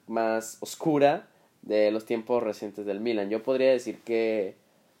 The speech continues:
que no es la más oscura, porque la más oscura debió haber sido cuando el Milan estuvo en la Serie B, que yo no sé mucho de eso, pero, por ejemplo,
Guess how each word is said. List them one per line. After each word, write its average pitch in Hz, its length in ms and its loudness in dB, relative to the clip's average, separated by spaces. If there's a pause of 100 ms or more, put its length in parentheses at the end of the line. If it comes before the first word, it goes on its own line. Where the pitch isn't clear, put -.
(140)
que 131 60 0
no 170 100 2
es 190 120 2
la 135 100 6
más 123 180 0
oscura, 123 420 0
porque 101 240 -10
la 95 60 -4
más 104 180 -4
oscura 107 320 -2
debió 98 200 2
haber 101 160 0
sido 98 240 -4
cuando 85 200 -8
el 82 80 -12
Milan 92 360 -4
estuvo 92 340 -6
en 92 80 -2
la 82 140 -4
Serie 95 420 -4
B, 87 300 -2 (480)
que 80 460 -8 (180)
yo 95 160 -4
no 98 120 -6
sé 98 220 -6
mucho 95 380 -4
de 90 160 0
eso, 127 240 -4
pero, 78 240 -2
por 76 160 -6
ejemplo, 95 600 -4